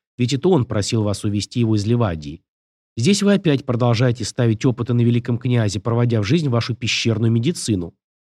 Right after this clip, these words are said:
Всё это, дорогой мой, вполне может стать поводом для судебного разбирательства и обвинением вас по меньшей мере во врачебной халатности –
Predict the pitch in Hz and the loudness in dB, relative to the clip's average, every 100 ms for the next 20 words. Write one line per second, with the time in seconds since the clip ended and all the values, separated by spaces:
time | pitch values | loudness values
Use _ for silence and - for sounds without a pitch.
0 | _ - 202 208 170 165 160 175 175 165 | _ -2 0 2 2 0 2 2 2 0
1 | - 165 170 165 147 - 160 - 180 165 | 0 0 2 2 0 -2 -4 0 2 2
2 | 147 135 135 160 156 147 147 147 175 180 | 2 0 -2 0 0 2 0 2 2 2
3 | 107 85 - 90 90 _ _ - 123 113 | 0 -6 -8 -8 -10 _ _ -2 0 2
4 | 127 139 135 123 127 123 127 131 120 127 | 4 4 4 2 0 0 0 2 0 0
5 | 127 123 123 127 120 135 131 117 156 170 | 0 2 2 0 0 -2 -2 -2 0 0
6 | 107 95 - - | 0 -4 -8 -10